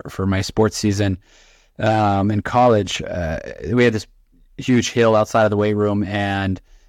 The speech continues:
just simple things that you can do. So if you have stuff at home, you can utilize these,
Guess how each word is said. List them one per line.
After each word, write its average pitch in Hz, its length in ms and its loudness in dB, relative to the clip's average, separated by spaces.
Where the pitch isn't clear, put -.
just - 340 0
simple 160 540 0
things 123 380 0
that 107 100 -6
you 117 140 0
can 107 200 0
do. 104 240 0
So 101 180 -2
if 95 100 -6
you 104 100 0
have 113 300 2
stuff 110 260 -2
at 101 80 -6
home, 110 400 0
you 101 120 -2
can 95 180 -2
utilize 101 480 0
these, 95 280 -4